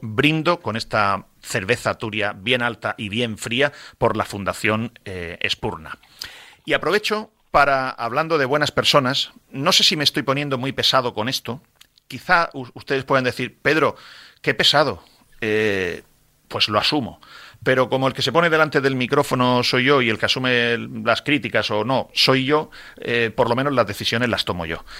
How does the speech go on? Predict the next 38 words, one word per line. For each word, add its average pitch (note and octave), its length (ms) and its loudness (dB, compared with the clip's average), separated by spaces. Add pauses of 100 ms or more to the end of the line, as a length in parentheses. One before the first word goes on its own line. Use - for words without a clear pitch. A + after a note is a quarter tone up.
(360)
Entonces, E3+ 800 -2 (560)
mm, C3 420 -10
quiero F3+ 240 2
contar, D#3 300 0
ustedes E3+ 280 0
saben E3 200 2
que D#3 80 -2
la B2+ 60 2
semana C#3+ 300 2
pasada C#3 420 2
yo B2 140 -4
les C#3 140 0
conté A#2+ 240 -2
el C#3 80 -2
caso C3 320 -2 (100)
de A2 160 -6
una B2 180 0
persona, B2+ 360 0
pero G#2 180 2
habrá B2 400 4
más A#2 400 -2
en F#2+ 120 -8
Valencia, G2+ 380 -4
habrá F#2+ 300 0
treinta, C3+ 400 -4
cuarenta, A#2+ 360 -4
cincuenta, B2 420 -4
cincuenta F#2 420 -4
y F2+ 40 0
dos, A#2 160 2
cincuenta F#2 320 -4
y - 20 -6
cinco, B2+ 240 -4
no A2+ 120 0
sé A#2 140 0
cuántas A2 320 -2
más G2+ 240 -2
habrá. E2+ 300 -6